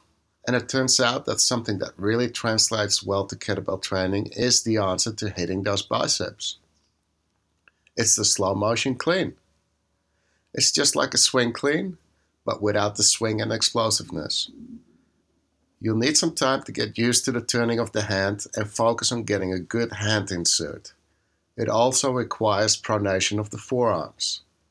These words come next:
I've started to add some more bicep work to my kettlebell workouts because I feel it's such an overlooked area within kettlebell training, all because of the stigma associated with it.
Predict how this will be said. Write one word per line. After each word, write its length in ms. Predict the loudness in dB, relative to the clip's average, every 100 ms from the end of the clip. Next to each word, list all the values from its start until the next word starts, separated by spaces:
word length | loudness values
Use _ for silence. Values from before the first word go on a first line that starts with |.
| _ _ _ _ _ _ _ _ _ _ -4
I've 160 | 0
started 320 | 2 2 2
to 180 | 0 0
add 140 | 2 2
some 160 | 2
more 240 | 2 0 2
bicep 420 | 2 2 0 -2
work 220 | -2 -2
to 100 | -4
my 140 | -4
kettlebell 440 | -2 -2 -2 -2 0
workouts 680 | 0 0 0 0 2 0 -2 _
because 300 | -2 0 0
I 60 |
feel 280 | -2 2 2
it's 140 | 4 4
such 300 | 2 2 0
an 80 |
overlooked 480 | 0 0 0 -2 0
area 340 | 0 2 2 2
within 300 | 0 -2 -2
kettlebell 420 | -2 -2 -4 -4
training, 480 | -4 -4 -4 -10 -16 _ _ _ _ _ _ _ 0
all 180 | 2
because 360 | 2 0 0 0
of 100 | -2
the 80 | 2
stigma 540 | 2 2 -2 0 0
associated 800 | 2 2 2 0 0 -2 -2 -4
with 160 | -10 -10
it. 240 | -14 -16